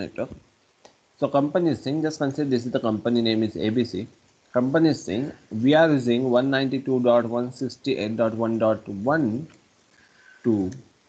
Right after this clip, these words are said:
one ninety-two dot one sixty-eight dot one dot ten I P address for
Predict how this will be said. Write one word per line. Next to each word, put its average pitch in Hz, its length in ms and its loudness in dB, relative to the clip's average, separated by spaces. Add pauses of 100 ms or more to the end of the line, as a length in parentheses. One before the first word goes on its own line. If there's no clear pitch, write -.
(400)
one 139 160 2
ninety-two 139 480 -2
dot 123 320 4
one 123 100 -2 (140)
sixty-eight 113 720 -6
dot 110 240 2 (100)
one 113 220 0
dot 107 180 0 (160)
ten 147 220 0
I 107 180 2
P 90 140 -4
address 135 280 -6 (120)
for 123 100 6